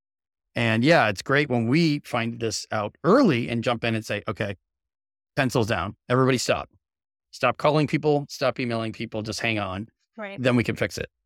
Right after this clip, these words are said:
Speaker 1: But the tendency is for people to say, "We're gonna try it this way. We're gonna try following what Amazon says." I mean, take what they say with a grain of salt,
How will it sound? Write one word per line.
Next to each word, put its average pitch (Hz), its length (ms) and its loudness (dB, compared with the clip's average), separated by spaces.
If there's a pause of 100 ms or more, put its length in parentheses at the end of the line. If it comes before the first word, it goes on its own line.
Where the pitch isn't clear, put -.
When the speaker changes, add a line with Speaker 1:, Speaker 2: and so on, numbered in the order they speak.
(140)
Speaker 1:
But 123 240 2 (380)
the 113 200 0
tendency 135 480 0
is 101 120 -6
for 104 80 -10
people 107 320 -6
to 104 80 -8
say, 104 420 0 (340)
"We're 120 80 -2
gonna 113 120 2
try 107 260 4
it 107 160 -2
this 120 240 -2
way. 107 280 2
We're 104 120 0
gonna 104 140 0
try 113 320 0
following 113 560 -2
what 101 100 -6
Amazon 104 380 -8
says." 98 420 -6
I 107 40 -2
mean, 104 120 -2
take - 300 -4
what - 80 -2
they 113 100 -4
say 110 240 -2
with - 140 -8
a - 40 -12
grain - 240 -8
of - 80 -10
salt, 98 360 -4